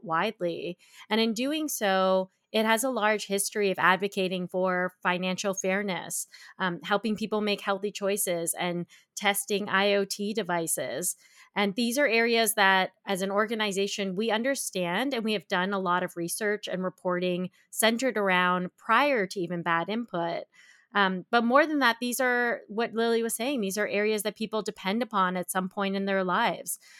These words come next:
We rely upon loans for our businesses or our homes. We rely upon hospitals and medical products,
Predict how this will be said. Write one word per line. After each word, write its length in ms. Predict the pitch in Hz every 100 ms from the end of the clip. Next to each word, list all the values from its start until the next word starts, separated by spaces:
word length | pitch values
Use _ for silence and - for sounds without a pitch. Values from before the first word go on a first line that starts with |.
| - -
We 300 | 214 220 214
rely 320 | 220 208 196
upon 360 | 214 220 220 202
loans 400 | 208 214 196 180
for 140 | 190
our 280 | 190 190 190
businesses 600 | 196 185 196 185 190 190
or 60 | 185
our 140 | 185
homes. 440 | 190 202 170 170
We 140 | 180 180
rely 260 | 190 180
upon 300 | 190 185 196
hospitals 640 | 190 196 202 202 185 175 175
and 80 | 175
medical 320 | 196 208 196
products, 560 | 185 175 170 170 -